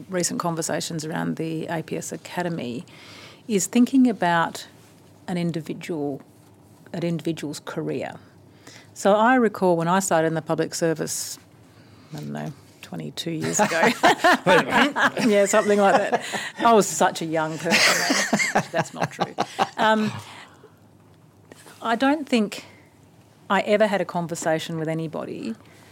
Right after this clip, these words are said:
Speaker 1: about
Speaker 2: Yeah.
Speaker 1: development and my career, except in the context of the job I was in at the time.
Speaker 2: Mm.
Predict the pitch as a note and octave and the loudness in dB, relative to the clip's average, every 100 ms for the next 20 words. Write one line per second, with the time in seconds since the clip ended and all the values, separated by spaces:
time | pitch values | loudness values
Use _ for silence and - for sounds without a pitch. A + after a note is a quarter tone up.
0 | - - - E3 F3 E3+ E3 - - - | -20 -8 -2 0 2 4 2 0 -8 -14
1 | - - - - - - - - - - | -20 -20 -20 -20 -14 -12 -12 -18 -20 -20
2 | - - F3 G3+ A3 - G#2+ A3+ A#3 - | -8 -2 4 6 4 2 -2 -2 -4 -4
3 | F3+ E3+ E3 D#3+ - F3 F#3 F3 - E3+ | -2 0 0 -2 -4 -2 0 0 -4 -6
4 | G#3+ - - - - - _ _ _ _ | -6 -10 -20 -20 -20 -20 _ _ _ _
5 | - G3 - B3 - G#3 F#3 F3+ E3+ - | -6 -4 0 0 2 0 0 -2 -2 -6
6 | D#3 D#3 E3 E3 D#3 D#3 C#3+ - D#3+ D3 | -6 -2 0 0 0 -4 -6 -10 -10 -10
7 | D3 D3 | -8 -8